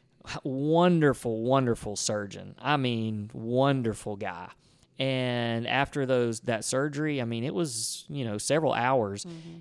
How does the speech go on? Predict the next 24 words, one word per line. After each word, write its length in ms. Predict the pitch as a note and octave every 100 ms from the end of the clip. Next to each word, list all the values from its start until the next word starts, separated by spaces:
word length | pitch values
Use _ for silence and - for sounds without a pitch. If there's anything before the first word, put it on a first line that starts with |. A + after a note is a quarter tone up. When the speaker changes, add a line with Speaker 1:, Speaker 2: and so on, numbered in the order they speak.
| -
Speaker 1:
And 100 | A2
he 140 | B2
came 320 | - C#3 D#3+
in 80 | F3+
the 80 | E3+
waiting 400 | C#3 C#3+ C#3 A2+
room 460 | G#2 G2 G2 G2 G2 _
and 100 | B2+
he 120 | B2 A#2+
walked 400 | A2 B2 D3 -
over 260 | B2+ A2+
to 200 | G#2 A2
me 240 | G2+ G#2 G#2
and 120 | A2+
he 60 | A2
gave 280 | A2+ C#3 C3
me 100 | A#2+
just 320 | A2 A2 -
this 180 | G2+ - _ -
big, 240 | D#3+ C3
huge 360 | - B2+ A2+ G2+
bear 300 | A#2 A#2 G2+
hug. 400 | G2 F2+ G2+
Speaker 2:
<laughs> 60 | -